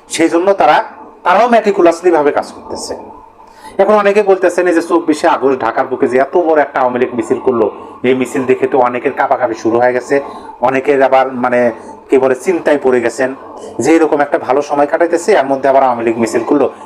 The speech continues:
কিসের ইঙ্গিত দিল? রাজনৈতিক বিশ্লেষকরা অনেকেই বলতেছেন যে এটা তারা জানান দিতেছেন যে আওয়ামী লীগ আছে বাংলাদেশে, আওয়ামী লীগ নাই হয়ে যায় নাই, আওয়ামী লীগ আছে, থাকবে,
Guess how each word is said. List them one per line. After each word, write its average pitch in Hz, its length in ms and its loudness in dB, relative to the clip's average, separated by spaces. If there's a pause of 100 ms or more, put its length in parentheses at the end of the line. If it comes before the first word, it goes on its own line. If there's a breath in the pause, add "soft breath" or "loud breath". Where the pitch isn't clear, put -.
কিসের 196 300 0
ইঙ্গিত 107 300 -2
দিল? - 160 -2 (800 loud breath)
রাজনৈতিক 151 440 0
বিশ্লেষকরা 156 500 0
অনেকেই 139 260 0
বলতেছেন 131 440 -2
যে 127 120 2
এটা 120 280 0 (280 loud breath)
তারা 127 240 2
জানান 147 340 0
দিতেছেন 113 480 -2 (680 loud breath)
যে 135 100 2
আওয়ামী 151 240 0
লীগ 175 180 2
আছে 208 280 0
বাংলাদেশে, 156 640 2
আওয়ামী 135 220 2
লীগ 165 160 2
নাই 175 260 2
হয়ে 175 140 2
যায় 104 180 0
নাই, - 120 -16 (440)
আওয়ামী 120 240 0
লীগ 151 160 2
আছে, - 260 2 (100)
থাকবে, 127 380 0